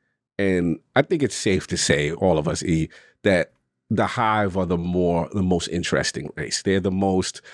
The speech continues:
you know, I would say popular out of all the enemy factions with Destiny. Whenever there's a Hi-,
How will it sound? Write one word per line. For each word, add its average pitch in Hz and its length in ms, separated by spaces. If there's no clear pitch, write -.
you 104 120
know, 90 120
I 82 80
would 104 140
say 104 140
popular 85 720
out 101 140
of 82 100
all 110 480
the 92 180
enemy 101 320
factions 85 600
with 90 160
Destiny. 95 260
Whenever 110 240
there's 139 240
a 110 60
Hi-, - 260